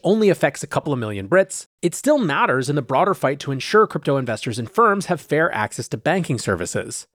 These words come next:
This has, of course, been one of the biggest themes throughout this year.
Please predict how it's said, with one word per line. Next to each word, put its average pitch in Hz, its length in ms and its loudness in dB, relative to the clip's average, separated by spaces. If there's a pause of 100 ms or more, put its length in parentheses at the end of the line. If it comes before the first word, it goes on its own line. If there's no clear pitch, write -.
(280)
This 117 100 -4
has, 117 140 0
of 117 100 -6
course, 170 260 4
been 127 200 -2
one 123 100 0
of 135 80 0
the 120 60 -2
biggest 151 460 -2
themes 165 300 0
throughout 131 400 0
this - 220 -12
year. 135 440 2